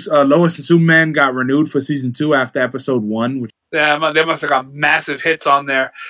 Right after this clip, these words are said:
Speaker 2: considering it was generally, uh, mostly available on their
Speaker 1: And it was
Speaker 2: website.
Speaker 1: good, so.
Speaker 2: Uh, I think, I think that might, that was really good. Uh, I think that seems to be the best way to go. If it's available on their website, it forces all that traffic to them, so
Speaker 1: The
Speaker 2: they get to run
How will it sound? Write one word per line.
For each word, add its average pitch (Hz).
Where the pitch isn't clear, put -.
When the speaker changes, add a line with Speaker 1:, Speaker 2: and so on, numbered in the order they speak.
Speaker 2:
considering 226
it 180
was 170
generally, 170
uh, 151
mostly 160
available 160
on 156
their 143
Speaker 1:
And 208
it 180
was 151
Speaker 2:
website. 202
Speaker 1:
good, 120
so. 107
Speaker 2:
Uh, 139
I 180
think, 254
I 214
think 254
that 220
might, 220
that 170
was 156
really 175
good. 147
Uh, 143
I 190
think 226
that 220
seems 214
to 202
be 196
the 165
best 175
way 175
to 147
go. 175
If 147
it's 147
available 156
on 160
their 143
website, 160
it 156
forces 175
all 156
that 147
traffic 165
to 185
them, 147
so 160
Speaker 1:
The 165
Speaker 2:
they 160
get 156
to 139
run 147